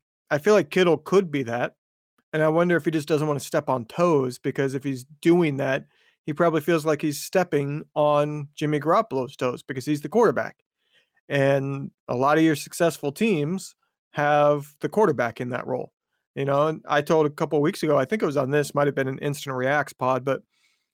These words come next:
a story of, uh, I think it was Mike Vrabel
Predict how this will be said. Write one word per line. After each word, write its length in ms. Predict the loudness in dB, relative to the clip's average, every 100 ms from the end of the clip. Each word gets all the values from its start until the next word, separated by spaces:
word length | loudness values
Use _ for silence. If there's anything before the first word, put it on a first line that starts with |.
| _ _ -4
a 80 |
story 540 | -4 2 4 4 4 2
of, 760 | 2 4 4 4 2 0 -6 -8
uh, 280 | -2 0 0
I 40 | 0
think 160 | -2
it 20 | -2
was 120 | -2
Mike 240 | 0 0
Vrabel 540 | 0 0 0 0 -4